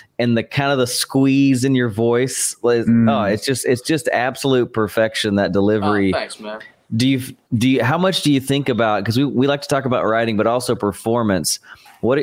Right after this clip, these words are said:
Speaker 1: how do you think about, um, tweaking the way you say the lines versus just the writing process?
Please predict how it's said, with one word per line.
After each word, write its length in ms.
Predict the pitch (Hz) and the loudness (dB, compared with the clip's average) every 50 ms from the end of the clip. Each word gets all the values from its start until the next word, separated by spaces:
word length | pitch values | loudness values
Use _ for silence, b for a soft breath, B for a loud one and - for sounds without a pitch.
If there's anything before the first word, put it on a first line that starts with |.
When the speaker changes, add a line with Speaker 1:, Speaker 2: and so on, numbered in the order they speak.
| - | -2
Speaker 1:
how 320 | 64 53 - 95 123 156 170 | -4 -4 -2 -2 0 0 0
do 80 | 208 | 2
you 80 | 220 196 | 0 0
think 260 | 196 - 190 175 165 | 0 0 -2 0 0
about, 380 | 175 147 160 151 147 139 127 - - - _ - | 0 2 2 2 2 2 0 -4 -8 -10 _ -2
um, 680 | 123 120 117 117 117 113 110 107 107 107 104 101 - b b b b b _ | 0 0 2 2 2 0 2 2 2 2 2 0 -2 b b b b b _
tweaking 380 | - - 165 147 - 147 147 131 | -2 0 0 0 2 2 2 2
the 80 | 131 | 2
way 140 | 127 135 131 | 2 2 2
you 180 | 127 120 113 107 | 2 2 0 0
say 600 | - - - - 185 196 196 185 160 147 135 123 | -2 -2 -2 0 2 2 4 4 4 4 4 2
the 280 | 107 104 117 113 110 | 2 2 2 2 2
lines 680 | 104 107 110 110 107 107 107 104 104 104 104 98 - - | 2 2 2 0 0 0 2 2 2 2 2 0 0 -2
versus 600 | 95 104 113 113 107 - - 110 101 98 92 - - | -2 0 0 0 0 0 0 0 0 0 -2 -6 -6
just 240 | 104 101 104 - - | -4 -4 -4 -2 -2
the 100 | - 98 92 | 0 0 0
writing 460 | 90 92 95 104 110 101 95 85 85 | 2 0 0 0 0 0 0 -2 -2
process? 680 | 85 92 82 78 82 - - 65 58 65 - - - | -2 -2 -2 -2 -2 -2 -2 0 0 -2 -2 -6 -12